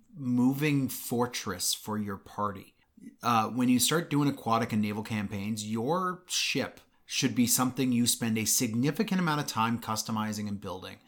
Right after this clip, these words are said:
That's part of the reason why people go into these kind of campaigns. So having, um, just your, like, Google image boat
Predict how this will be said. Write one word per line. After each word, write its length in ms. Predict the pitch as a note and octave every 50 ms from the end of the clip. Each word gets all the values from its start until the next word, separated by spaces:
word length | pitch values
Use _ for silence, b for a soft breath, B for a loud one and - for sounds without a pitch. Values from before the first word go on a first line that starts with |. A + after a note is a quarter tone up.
| b b b b b
That's 220 | A#2 B2+ B2+ -
part 360 | - - - - D3 D3 D#3
of 60 | D#3+
the 60 | E3+ E3
reason 260 | C#3 B2 A#2 A#2 A#2+
why 80 | A2+
people 380 | G#2+ A2+ G#2+ - G#2+ G2+ G2 F#2+ - _
go 240 | - A#2+ A2 G#2+ G#2+
into 200 | G#2+ G2+ G2 F#2
these 180 | G2 G2 G2
kind 180 | - - F2+ -
of 60 | -
campaigns. 520 | - - F2 E2+ - - - - - - - b b b b b b b b b
So 480 | b - - A#2+ A#2 A2 G#2 F#2+ - b b b b b b
having, 760 | b - - B2+ C3+ C#3+ C3+ C#3+ C#3+ C3+ C3+ C3+ C3+ C3+ C3+ - -
um, 500 | B2+ B2 A#2 A#2 A2 G#2+ G#2 G#2 G2+ F#2 _ - - - _ _ _ _ - C4 C#3
just 300 | - D#3 D#3 C#3+ - -
your, 200 | D3+ D3 D3 D3 - D3 C#3+ C3+ B2+ B2+ A#2 - -
like, 360 | A2+ D3+ D3+ - B3 A3+ - - D3 C3 - - _ - - - _ _ _ _ -
Google 400 | D#3+ D3+ D3 D3 D#3 D3 D3+ C#3
image 540 | C#3+ C#3 C#3 C#3 C3+ C3 A2 G#2 - -
boat 460 | - C#3 B2+ B2 A#2 A2 - - -